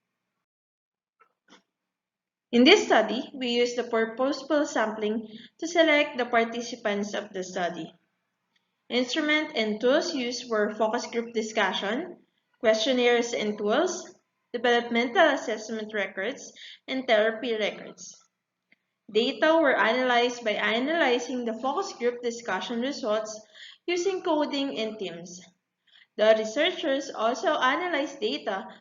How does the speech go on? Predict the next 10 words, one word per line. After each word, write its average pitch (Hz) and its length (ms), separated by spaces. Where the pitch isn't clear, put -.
from 294 180
developmental 285 720
assessment 220 720
records 208 540
and 285 180
therapy 311 800
records 240 600
of 220 260
the 208 80
learners. 180 640